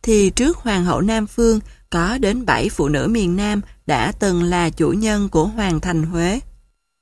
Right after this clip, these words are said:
Khi chọn phụ nữ miền Nam làm vợ, hình như Đức Tiên Đế và tôi đều nghĩ rằng trước kia Đức Thế Tổ Cao Hoàng, tức vua Gia Long, đã được nhân dân miền Nam yểm trợ trong việc khôi phục Giang Sơn.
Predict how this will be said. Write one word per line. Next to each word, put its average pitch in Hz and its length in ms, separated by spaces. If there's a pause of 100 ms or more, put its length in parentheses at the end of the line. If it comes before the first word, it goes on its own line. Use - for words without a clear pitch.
(1040)
Khi 240 240
chọn 147 360
phụ 156 180
nữ 147 180
miền 214 280
Nam 202 220
làm 180 260
vợ, 135 320 (460)
hình 190 180
như 220 240
Đức 254 240
Tiên 214 240
Đế 190 260
và 196 180
tôi 208 380
đều 180 260
nghĩ 156 220
rằng 196 320 (460)
trước 302 200
kia 220 300
Đức 226 200 (100)
Thế 208 360
Tổ 143 320
Cao 208 260
Hoàng, 185 380 (460)
tức 254 180 (140)
vua 208 160
Gia 202 240
Long, 196 320 (360)
đã 160 220
được 240 160
nhân 220 260
dân 220 240
miền 180 240
Nam 208 280
yểm 151 260
trợ 139 380
trong 208 280
việc 190 220
khôi 208 260
phục 175 320
Giang 196 240
Sơn. 208 340